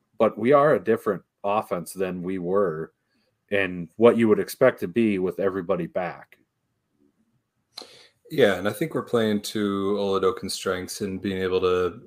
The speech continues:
Speaker 2: to pick a defense apart and hit the deep ball. Um, Jim's, Jim Poppin says, "I understand the comment of,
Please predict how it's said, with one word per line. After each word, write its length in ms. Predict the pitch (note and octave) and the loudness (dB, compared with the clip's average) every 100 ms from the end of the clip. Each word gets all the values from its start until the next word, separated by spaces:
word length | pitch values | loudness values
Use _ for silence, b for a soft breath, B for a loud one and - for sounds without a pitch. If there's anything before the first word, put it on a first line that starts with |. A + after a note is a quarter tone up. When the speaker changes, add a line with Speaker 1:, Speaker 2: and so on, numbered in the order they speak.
| _ _ | _ _
Speaker 2:
to 180 | - F#2+ | -2 -2
pick 240 | - G2+ F#2 | 0 -4 -4
a 40 | |
defense 320 | F#2 F#2+ F#2 | -6 -8 -10
apart 480 | - F#2+ F2+ F#2+ G#2 | -6 0 0 0 -2
and 240 | G#2+ F2+ | -6 -6
hit 180 | F2 F#2+ | -6 -6
the 80 | G2+ | -6
deep 280 | F#2 F2+ - | -8 -12 -6
ball. 400 | F#2+ F2+ E2+ - b b b _ | -2 -2 -4 -10 b b b _
Um, 520 | G2+ F#2 F2+ F2+ G2+ - | -4 -2 -4 -6 -10 -10
Jim's, 380 | - G#2+ G2+ G2 - C3 | -2 0 0 -2 -8 -12
Jim 200 | G#2 G#2 | -4 -2
Poppin 300 | G2 G2 F#2+ | 2 0 0
says, 400 | F2+ G2 F#2+ F#2 | -2 -2 -2 -4
"I 100 | G#2+ | -2
understand 340 | G#2 F#2+ G#2 F#2 | 0 0 -4 -4
the 40 | |
comment 320 | - G#2 G2 | -2 -2 -2
of, 120 | G2+ | -6